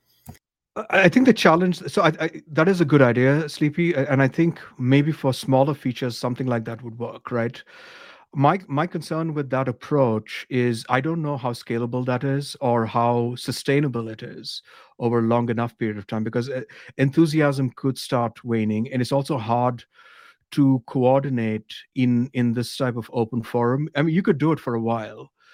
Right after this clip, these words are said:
um, c-, but coordinating in an open forum, uh, without some semblance of structure, right?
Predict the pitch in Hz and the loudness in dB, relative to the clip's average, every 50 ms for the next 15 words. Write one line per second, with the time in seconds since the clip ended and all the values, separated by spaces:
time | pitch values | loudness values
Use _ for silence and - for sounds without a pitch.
0 | - - - _ _ _ - - 113 110 107 107 104 104 107 - _ _ _ _ | -20 -20 -20 _ _ _ -6 -2 0 0 0 0 -2 -4 -6 -10 _ _ _ _
1 | _ _ _ - - 160 139 139 120 - - 151 143 143 151 160 160 160 151 156 | _ _ _ -20 -8 -2 -2 -2 -2 0 2 2 2 2 2 0 -2 -2 -2 -2
2 | 139 135 123 120 120 120 123 117 - 131 113 - - 120 120 113 113 113 110 110 | -2 -2 -2 -2 -2 -4 -4 -4 -4 -6 -6 -2 -2 0 2 2 2 2 2 0
3 | 107 110 110 107 _ _ _ _ _ _ _ _ _ - 120 110 107 104 104 107 | 0 0 -2 -6 _ _ _ _ _ _ _ _ _ -6 -4 -2 -2 0 -2 -2
4 | 107 110 127 131 131 - 135 131 139 139 139 139 - - - - _ - - - | -2 0 0 0 2 2 2 2 2 0 -2 -6 -12 -20 -20 -20 _ -20 -14 -6
5 | - 165 156 165 170 147 - - 147 131 131 127 135 123 117 - 120 110 - - | -2 0 0 0 -2 -4 -6 -6 -4 -4 -2 -2 -4 -6 -6 -8 -10 -12 -12 -12
6 | - - - 127 110 - - - - 117 104 104 107 110 113 113 117 123 - | -8 -4 -2 -2 -2 -4 -8 -12 -10 -8 -6 -6 -4 -4 -2 -4 -4 -6 -8